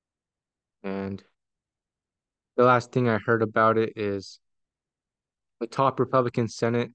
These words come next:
of the Armed Services Committee, they want the military spending to be five percent above inflation,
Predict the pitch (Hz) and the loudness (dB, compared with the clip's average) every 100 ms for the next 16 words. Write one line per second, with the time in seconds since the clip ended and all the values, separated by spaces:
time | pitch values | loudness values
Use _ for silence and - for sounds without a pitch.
0 | _ 120 107 107 104 - 107 107 101 - | _ -8 -6 -4 -4 -4 -2 0 -2 -4
1 | 117 113 104 107 - 117 113 113 - _ | 0 0 -2 -8 -4 -2 0 -2 -6 _
2 | _ _ - 117 123 - 113 110 110 110 | _ _ 0 2 2 0 -2 0 0 -2
3 | - 110 107 - - 110 110 107 - 104 | -2 -4 -4 -6 -2 0 -2 -8 -8 -6
4 | 95 - 104 101 - 104 117 110 107 107 | -6 -4 -2 -2 -4 -4 -2 -2 0 -2
5 | 101 95 113 110 - 123 | -2 -6 -4 -4 -4 -8